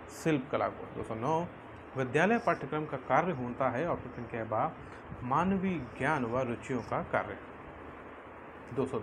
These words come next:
दस, एक योग्य नागरिक को किन किन बातों की सुरक्षा करना आवश्यक होता है, तो ऑप्शन संख्या दिया गया है द, उपयुक्त सभी, सभी में क्या है? ऐतिहासिक परंपरा की, बा है आध्यात्मिक शक्ति की और सा है संस्कृति की सुर-,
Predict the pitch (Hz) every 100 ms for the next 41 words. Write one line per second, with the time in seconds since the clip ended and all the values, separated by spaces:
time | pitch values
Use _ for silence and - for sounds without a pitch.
0 | 156 175 - - - - - - 185 196
1 | 139 127 180 190 175 127 131 160 - 127
2 | 147 - - - - - 226 220 208 180
3 | 117 120 131 196 160 - - 139 - 185
4 | - 113 113 143 - - - - 127 151
5 | - 214 - 120 - 110 170 131 - -
6 | 127 127 117 120 113 113 113 110 110 113
7 | 151 - - - - 156 151 151 135 113
8 | - - 117 160 160 151 165 156 156 -
9 | 117 113 123 127 - - 151 151 160 165
10 | - 127 127 - - - - 135 120 127
11 | 120 117 151 160 170 - - 160 - 147
12 | 120 127 131 - - 131 127 175 131 120
13 | 127 - 135 131 175 165 160 127 127 131
14 | -